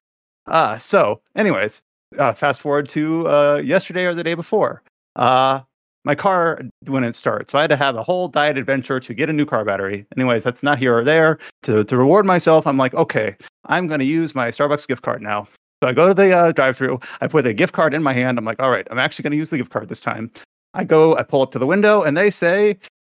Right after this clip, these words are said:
"The person in front of you has paid for your, for your, for your drink." So I still have not been able to use my Starbucks gift card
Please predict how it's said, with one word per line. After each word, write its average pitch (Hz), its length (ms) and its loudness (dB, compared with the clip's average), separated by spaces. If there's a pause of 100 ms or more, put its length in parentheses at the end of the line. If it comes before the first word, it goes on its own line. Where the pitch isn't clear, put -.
"The 127 100 0
person 214 380 0
in 202 80 -2
front 233 200 0
of 165 80 -2
you 127 140 2
has 110 140 0
paid 160 280 -2
for 190 140 -2
your, 190 260 2 (200)
for - 100 -6
your, 175 260 0 (140)
for 185 140 -4
your 214 100 2
drink." 208 400 -2 (140)
So 151 480 4
I 143 100 2
still 240 640 4 (140)
have 175 160 -2
not 180 180 2
been 160 100 2
able 160 200 2
to 139 100 -6
use 151 400 2 (320)
my 143 200 2
Starbucks 143 440 0
gift 135 160 -6
card 113 380 -4